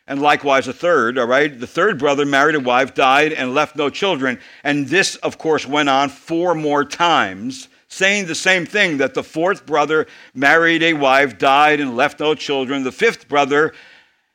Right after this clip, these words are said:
married a wife, died, and left no children. The sixth brother married a wi-, the wife, died, and, uh,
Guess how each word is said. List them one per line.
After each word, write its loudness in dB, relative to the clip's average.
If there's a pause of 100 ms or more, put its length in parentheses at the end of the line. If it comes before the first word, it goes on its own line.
married 2
a 0
wife, 0
died, 2
and -4
left -4
no -2
children. -4
The 0
sixth -6
brother 0
married 2 (760)
a -16
wi-, -2
the -12
wife, -4
died, 0
and, -10
uh, -10